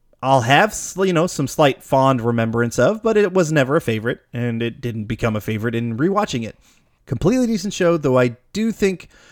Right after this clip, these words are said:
I don't know if this show would connect with kids today, um, as much. I don't know if it would be one that be, would worth showing to your kids. I probably doubt it.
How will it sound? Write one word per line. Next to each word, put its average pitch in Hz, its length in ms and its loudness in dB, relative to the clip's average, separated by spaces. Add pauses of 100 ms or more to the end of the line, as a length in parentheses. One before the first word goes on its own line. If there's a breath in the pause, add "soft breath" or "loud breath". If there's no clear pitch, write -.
(480 soft breath)
I 151 120 2
don't 208 160 2
know 190 120 4
if 151 60 -4
this 165 120 -2
show 151 140 2
would 120 200 -2
connect 143 600 -4 (100)
with 123 240 -4
kids 123 320 -2
today, 120 480 0 (420 soft breath)
um, 113 300 -2
as 110 220 -4
much. 127 240 0
I 120 60 2
don't 113 140 -2
know 117 120 0
if 117 100 -4
it 120 80 -2
would 110 140 -4
be 117 120 -2
one 117 220 -2
that 101 240 -6
be, 113 140 -8
would 107 200 -6
worth 120 460 -6
showing 127 440 2
to 127 120 -6
your 123 180 -2
kids. 127 460 -2
I 113 280 -4 (720)
probably 120 440 -4
doubt 120 280 2
it. - 180 -6